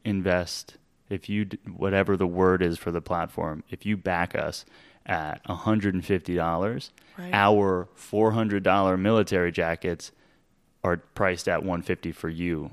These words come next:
Speaker 1: this one time. And,
Speaker 2: Right.
Speaker 1: and, like, that's fine.
Speaker 2: Right.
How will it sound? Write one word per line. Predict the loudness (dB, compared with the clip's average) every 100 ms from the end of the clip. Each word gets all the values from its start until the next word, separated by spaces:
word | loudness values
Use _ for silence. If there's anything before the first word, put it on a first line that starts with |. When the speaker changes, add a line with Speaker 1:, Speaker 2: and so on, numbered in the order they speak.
| -8
Speaker 1:
this | -8 -6
one | -8 -6
time. | -8 -8 -8 -6
And, | -6
Speaker 2:
Right. | -6 -10 -16 _
Speaker 1:
and, | -10 -6
like, | -6 -8 -12
that's | -10 -2 0 -2 -6
fine. | -4 -2 -2 -8 -12 -16 -14
Speaker 2:
Right. | -12 -12